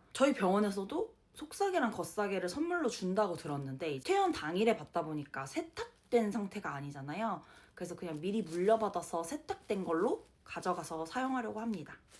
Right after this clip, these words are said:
그래서 병원에서의 아기 짐은 요 정도가 될 것 같고, 이제 아빠 짐은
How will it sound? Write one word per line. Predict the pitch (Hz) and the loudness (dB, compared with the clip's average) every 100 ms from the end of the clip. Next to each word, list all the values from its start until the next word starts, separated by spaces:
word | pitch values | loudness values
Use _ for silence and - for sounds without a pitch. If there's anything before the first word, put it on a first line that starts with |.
| - - | -18 -6
그래서 | 190 262 285 330 - - | -2 2 2 0 -12 -6
병원에서의 | 214 208 214 214 208 190 | -2 0 0 0 2 2
아기 | 151 151 180 | 2 0 -4
짐은 | 175 170 | -8 -4
요 | 151 147 | -4 -4
정도가 | 165 165 156 | -6 -8 -8
될 | 147 - | -10 -12
것 | 156 | -12
같고, | 151 - - 190 190 156 - - | -12 -18 -6 -2 0 -2 -6 -12
이제 | - - | -8 -4
아빠 | 180 - 254 254 | -4 4 4 4
짐은 | - 170 165 170 180 170 | 0 -6 -6 -6 -6 -4